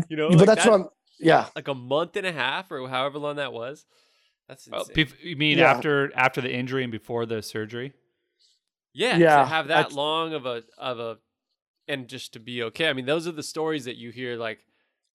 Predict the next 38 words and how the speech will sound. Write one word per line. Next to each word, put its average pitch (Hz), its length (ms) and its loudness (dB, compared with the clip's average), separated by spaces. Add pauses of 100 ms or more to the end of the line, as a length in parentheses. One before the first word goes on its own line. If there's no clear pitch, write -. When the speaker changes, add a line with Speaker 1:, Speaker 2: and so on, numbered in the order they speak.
Speaker 3:
I 113 100 -4
waited 135 360 4
too 160 180 -4
long 160 340 6
to 131 60 0
get 127 180 0
surgery, 131 500 2
and 110 100 -4
then 120 100 2
I 127 100 2
got 131 180 2
s- 160 260 -8
Speaker 2:
That's 175 200 6
how, 190 100 6
that's 180 200 4
what 175 100 6
happened 165 260 4
to 147 40 0
me, 160 100 4
and 160 80 0
that's 175 120 0
probably 185 240 4
why 156 320 2
it 147 60 -2
was 135 160 -8
so 139 220 -4
bad. 135 360 -4
And 123 100 -8
I, 120 200 -6 (400)
I, 147 220 2 (100)
it's, 160 280 -4
my 170 200 4
stuff 185 300 2
still 170 360 2
hurts 143 340 -2
though. 151 140 2
Like, 135 200 -2 (440)
I 151 160 2